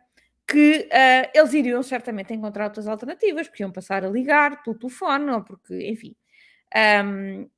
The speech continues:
e, portanto, ah, começámos então com a parte da mentalização, porque percebemos que era a única forma, não, não conseguimos ir lá à bruta,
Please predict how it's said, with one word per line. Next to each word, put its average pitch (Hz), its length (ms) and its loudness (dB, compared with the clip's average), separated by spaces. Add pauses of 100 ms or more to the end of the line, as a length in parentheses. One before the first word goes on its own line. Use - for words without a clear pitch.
e, 320 120 -2
portanto, 311 680 2 (440)
ah, 214 140 -6
começámos 254 540 -2
então 247 640 -4
com 240 180 -4
a 214 60 -4
parte 208 540 -8
da 190 320 2
mentalização, 208 1200 -4 (180)
porque 285 180 -12
percebemos 294 600 -4
que - 100 -10
era 254 160 0
a 247 60 2
única 285 420 -2
forma, 214 460 -6 (320)
não, 233 300 -6
não 262 160 -2
conseguimos 269 480 -4
ir 196 80 -6
lá 190 180 -2
à 220 60 -2
bruta, 214 380 -8